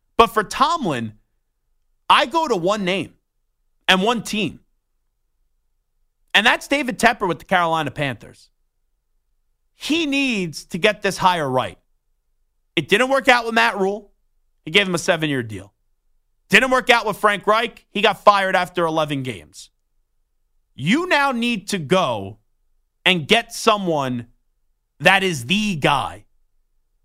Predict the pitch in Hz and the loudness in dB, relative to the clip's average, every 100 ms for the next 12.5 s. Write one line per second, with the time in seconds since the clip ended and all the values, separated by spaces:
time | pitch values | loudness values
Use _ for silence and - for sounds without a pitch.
0 | - 202 202 196 185 165 - 160 190 247 | 2 4 4 0 -4 -6 -8 0 2 2
1 | 247 240 254 294 247 _ _ _ _ _ | 0 -2 -2 -4 -8 _ _ _ _ _
2 | _ _ _ - 202 196 180 180 139 190 | _ _ _ -2 0 2 2 2 2 2
3 | 214 233 285 302 - _ _ _ - 226 | 4 2 -2 -4 -14 _ _ _ 2 4
4 | 226 214 190 170 196 240 240 185 233 226 | 4 2 2 2 0 0 -4 0 0 0
5 | 214 208 190 139 78 - - _ _ _ | -4 2 2 2 -6 -18 -20 _ _ _
6 | _ _ _ _ _ _ _ _ 214 226 | _ _ _ _ _ _ _ _ -2 0
7 | 185 233 202 196 226 226 262 302 - _ | 0 0 0 2 2 0 -2 -4 -10 _
8 | _ _ _ _ _ 185 214 - 214 202 | _ _ _ _ _ 0 0 2 2 2
9 | 196 196 180 - - 247 247 254 247 - | -2 -4 -6 -8 -4 0 0 0 -4 -2
10 | - 220 208 208 202 180 - 262 - 240 | 0 0 2 0 0 -2 -2 -2 -4 -6
11 | 247 285 277 247 214 - 214 196 - 202 | -2 -2 -2 -2 -2 0 0 0 -2 -2
12 | 180 170 185 151 | 0 0 0 -2